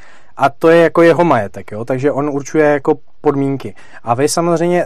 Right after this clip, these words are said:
a tady jsme jako na, na dost tenkým ledě a já jako vlastně mám radost, že jako v tomhle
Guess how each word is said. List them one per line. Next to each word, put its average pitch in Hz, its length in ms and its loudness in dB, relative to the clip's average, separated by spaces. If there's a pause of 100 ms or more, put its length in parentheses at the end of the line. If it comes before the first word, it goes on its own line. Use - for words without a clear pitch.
a 131 100 -4
tady 143 200 0
jsme 170 200 -4
jako 175 200 0
na, 147 260 2 (100)
na 135 320 0
dost 143 260 -2 (160)
tenkým 151 360 0
ledě 120 340 0
a 113 140 -8
já 127 340 -2
jako 131 220 -4
vlastně 139 280 -4
mám 156 200 -4 (380)
radost, 135 300 0
že 143 500 2
jako 135 380 0 (140)
v - 140 -16
tomhle 147 480 0